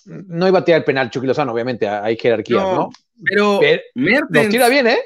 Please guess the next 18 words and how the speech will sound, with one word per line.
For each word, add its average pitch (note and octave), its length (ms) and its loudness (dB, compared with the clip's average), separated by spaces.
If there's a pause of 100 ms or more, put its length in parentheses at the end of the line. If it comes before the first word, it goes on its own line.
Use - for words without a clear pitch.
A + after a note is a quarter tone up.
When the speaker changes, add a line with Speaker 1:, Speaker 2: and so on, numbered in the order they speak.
(200)
Speaker 1:
Los - 140 -6
tira G#3+ 180 4
bien G3+ 340 2 (160)
Chucky F3 200 0
Lozano. D3 480 0 (500)
Speaker 2:
Sí, C4 360 -4
pero D#3+ 180 -4
pues C#3+ 100 -10
estaba A3+ 300 0
Mertens G#3 500 -2
ahí F#3+ 240 -2
también G#3+ 420 -2
ya A3 240 -2
para D#3+ 360 -4
cuando C#3 560 -4
fue F#3+ 160 -4
el F#3+ 80 -10
penal. G3+ 440 -4